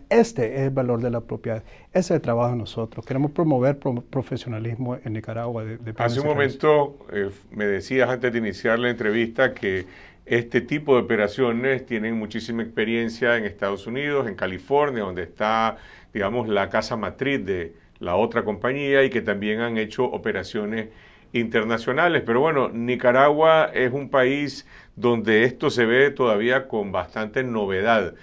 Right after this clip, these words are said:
Speaker 2: ¿En qué otras zonas de América Latina, de Centroamérica, han desarrollado esta clase de negocio?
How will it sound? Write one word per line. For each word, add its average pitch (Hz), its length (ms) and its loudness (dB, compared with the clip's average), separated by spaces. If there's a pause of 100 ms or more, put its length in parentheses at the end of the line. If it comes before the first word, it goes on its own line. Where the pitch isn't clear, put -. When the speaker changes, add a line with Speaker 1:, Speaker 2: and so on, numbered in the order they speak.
(240)
Speaker 2:
¿En 110 180 -4
qué 123 100 2
otras 135 340 4
zonas 131 420 0
de 113 80 2
América 113 380 0
Latina, 113 500 -2
de 110 100 0
Centroamérica, 113 1080 -2 (260)
han 113 220 0
desarrollado 104 500 0
esta 104 200 -4
clase 98 260 -4
de 110 60 -2
negocio? 117 400 -4